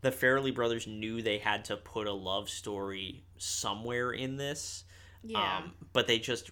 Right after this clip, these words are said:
Speaker 1: rushed it as much as they can so they could get to the dick jokes.
Speaker 2: Yeah, yeah. I don't, I personally don't see how she could have started liking Ben Stiller when she's the one talking in all of the scenes.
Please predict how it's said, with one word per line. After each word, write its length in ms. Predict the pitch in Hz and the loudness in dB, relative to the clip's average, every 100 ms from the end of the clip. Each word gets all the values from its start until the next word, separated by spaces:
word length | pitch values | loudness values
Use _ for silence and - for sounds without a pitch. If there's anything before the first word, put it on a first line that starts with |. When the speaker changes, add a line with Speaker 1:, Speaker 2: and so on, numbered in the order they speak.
| - | -14
Speaker 1:
rushed 600 | 113 107 104 110 - - | -10 -2 0 0 0 0
it 180 | 120 - | -2 -2
as 180 | 110 104 | -8 -8
much 320 | 107 101 - | -4 -4 -2
as 120 | 110 - | -4 -2
they 140 | 98 | -4
can 520 | 92 98 95 101 113 | -4 -4 -2 -2 -4
so 140 | 113 101 | -6 -4
they 120 | 101 | -4
could 200 | 101 92 | -4 -6
get 200 | 92 87 | -6 -6
to 80 | 107 | -6
the 100 | 95 | -6
dick 300 | 90 78 - | -6 -8 -6
jokes. 580 | 117 107 127 - - - - - - | -2 -2 -2 -6 -10 -12 -18 -18 -12
Speaker 2:
Yeah, 540 | 226 233 202 160 180 202 | -6 -4 -2 -2 -4 -8
yeah. 340 | 233 240 220 196 | -6 -2 -2 -2
I 100 | 262 | -2
don't, 260 | 277 330 - - - - - | -4 -6 -8 -14 -20 -12 -6
I 220 | 254 285 | -4 -4
personally 500 | - 294 285 254 226 | -4 -4 -4 -4 -6
don't 400 | 202 220 202 - | -4 -4 -4 -6
see 640 | - - 202 196 196 202 - - - - | -6 -6 -6 -6 -6 -8 -12 -20 -20 -20
how 640 | - 208 190 185 180 185 - - - - - - | -8 -6 -4 -6 -6 -8 -10 -20 -20 -20 -20 -12
she 280 | - 233 196 | -8 -6 -6
could 160 | 202 | -6
have 140 | 185 185 | -4 -4
started 400 | 190 175 175 180 | -4 -6 -6 -6
liking 500 | 165 165 185 190 208 | -6 -6 -6 -4 -2
Ben 180 | 196 | -2
Stiller 380 | 202 - 214 214 | -2 -2 -2 -2
when 180 | 202 180 | -2 -2
she's 300 | 180 - 196 | -2 -4 -4
the 100 | 190 | -4
one 180 | 185 180 | -2 -4
talking 520 | 180 - 170 - 247 | -4 -2 -2 -2 -4
in 100 | 233 | -2
all 160 | 208 190 | 0 -2
of 80 | 185 | -2
the 100 | 180 | -4
scenes. 640 | - 170 196 320 - | -4 -4 -2 -4 -4